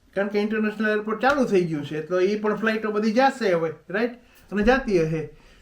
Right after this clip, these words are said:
તો એ એમ મેક શ્યોર કરજો, કારણ કે મુંબઈનું ખાલી કહેવો તો કદાચ નવી મુંબઈ તમને, અમ, બુકિંગ કરી દીધું હોય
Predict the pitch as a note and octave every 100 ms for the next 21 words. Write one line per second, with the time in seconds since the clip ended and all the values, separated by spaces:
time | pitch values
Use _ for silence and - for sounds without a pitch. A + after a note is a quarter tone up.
0 | _ A3 A#3+ A#3 A3 B3+ A#3+ A#3 A3+ A#3
1 | - A#3+ A3+ A3 F3+ F#3+ E3+ G#3+ G#3 F#3+
2 | G#3+ A3+ A3+ A3 G#3+ A3 A3 A#3+ A#3 G#3
3 | G3 G#3 G#3 G3+ G#3+ A3 G#3+ A3 G#3+ A3
4 | A3 G#3+ G#3+ G#3+ G#3+ G3 - F#3 G#3 G3
5 | G3 A3 A3 G3 A#3+ B3 A#3 F#3+ F#3 E3
6 | F3